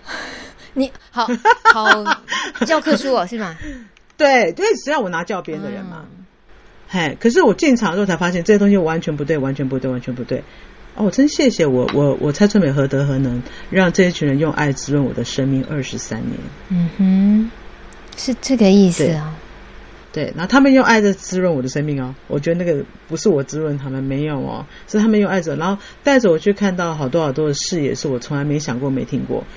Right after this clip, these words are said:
Speaker 2: 比方说，我就说我是个性别盲，最早的时候，我进这个场子的时候，我得跟一群 gay 在一起，然后最后他们说我比 gay 还 gay，然后我就觉得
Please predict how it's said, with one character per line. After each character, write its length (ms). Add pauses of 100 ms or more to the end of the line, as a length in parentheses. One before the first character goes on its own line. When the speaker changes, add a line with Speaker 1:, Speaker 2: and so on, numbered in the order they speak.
(140)
Speaker 2:
比 80
方 120
说， 180
我 100
就 80
说 160
我 80
是 120
个 80
性 220
别 160
盲， 260
最 140
早 140
的 80
时 160
候， 180 (320)
我 100
进 160
这 80
个 80
场 220
子 80
的 80
时 100
候， 140 (220)
我 80
得 80
跟 160
一 20
群 180 (140)
gay 220
在 200
一 120
起， 240 (420)
然 100
后 80
最 140
后 80
他 140
们 100
说 100
我 80
比 180
gay 220
还 200
gay， 220
然 120
后 120
我 40
就 220
觉 120
得 160